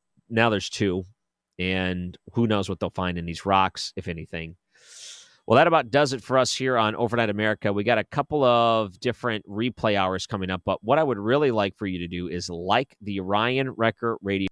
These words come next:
Facebook page. It would be an easy thing for you to do. Hop over on your Facebook and go like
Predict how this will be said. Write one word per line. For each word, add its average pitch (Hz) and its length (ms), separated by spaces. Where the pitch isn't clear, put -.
Facebook 90 560
page. 76 320
It - 20
would 87 180
be 92 300
an 92 160
easy 113 240
thing 107 220
for - 100
you 92 120
to 87 100
do. 113 260
Hop 98 240
over 98 260
on 92 80
your 85 120
Facebook - 480
and 90 120
go 85 280
like 104 280